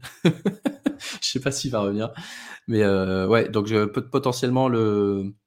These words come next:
potentiellement une opportunité pour, euh, Kadarius Toney s'il, s'il peut revenir de blessure, euh, et c'est, c'est, c'est peut-être, euh, c'est peut-être lui qui pourra avoir ce rôle de receveur un des Giants. Euh, et du coup, euh, s'il a été droppé dans quelques ligues après un mauvais début de saison,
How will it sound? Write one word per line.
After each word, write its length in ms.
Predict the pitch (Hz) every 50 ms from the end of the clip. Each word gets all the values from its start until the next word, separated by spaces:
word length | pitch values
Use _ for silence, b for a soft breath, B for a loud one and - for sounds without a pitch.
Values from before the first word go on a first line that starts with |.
| _ b b b b b b b b _ _ _ _ _
potentiellement 480 | - 127 - 127 113 - 135 123 127 127
une 80 | 120
opportunité 500 | 110 117 113 107 - - 113 104 - 120
pour, 240 | 117 - 113 104 101
euh, 60 | 98 95
Kadarius 400 | - 107 107 104 107 107 107 -
Toney 240 | 107 104 104 113
s'il, 560 | 113 - - 98 101 104 101 98 98 98 101 -
s'il 160 | - - 101
peut 80 | -
revenir 300 | 110 110 113 117 131 135
de 60 | 131 120
blessure, 640 | 117 117 110 - - 113 110 113 113 - - - _ -
euh, 480 | 101 92 90 87 87 87 87 87 82 - - _ _ _ _ _ _ _ _
et 600 | 110 98 92 90 90 90 87 87 87 90 92 90 -
c'est, 220 | - - - -
c'est, 260 | - - - 85 80
c'est 240 | 80 - - - _
peut-être, 240 | - 98 95 - -
euh, 160 | 85 85 85
c'est 180 | 82 - - -
peut-être 200 | - 98 98 -
lui 100 | 101 98
qui 140 | - -
pourra 240 | - - 90 185 -
avoir 360 | 92 92 98 95 101 - b b b b b b b b b _
ce 160 | - - 107
rôle 220 | 98 104 110 110 110
de 60 | 110
receveur 520 | 101 107 104 - 113 110 113 107 104 -
un 160 | 120 120 127 127
des 200 | 113 104 104 98
Giants. 360 | 107 107 101 107 113 123 127 123 - - _ _ _ _ _ _ _ _ _ -
Euh, 460 | - 95 92 90 90 87 90 85 - -
et 100 | 104 101
du 120 | 98 101
coup, 320 | 95 - 117 117 117 117 107
euh, 220 | 98 95 90 90 90
s'il 220 | - - 95 98
a 20 |
été 140 | 98 - 98
droppé 260 | 101 98 104 101 113
dans 140 | 110 107 98
quelques 320 | - 104 101 - 101 98 104
ligues 280 | 101 107 110 107 104
après 280 | 98 95 - 98 95 98
un 100 | 95 92
mauvais 300 | 95 101 104 104 110 110
début 200 | 107 107 104 101
de 40 | 98
saison, 460 | - - 101 95 98 98 101 113 131